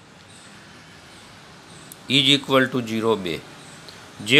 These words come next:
વાય અક્ષ પર છે. અહીં બી બરાબર બે,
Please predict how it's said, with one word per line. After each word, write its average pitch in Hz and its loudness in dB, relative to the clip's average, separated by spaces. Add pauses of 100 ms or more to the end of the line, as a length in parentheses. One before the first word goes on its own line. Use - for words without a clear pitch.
વાય 131 6
અક્ષ 127 -6
પર 87 -10
છે. - -20 (3500)
અહીં 135 2
બી 147 0
બરાબર 123 4
બે, 113 -2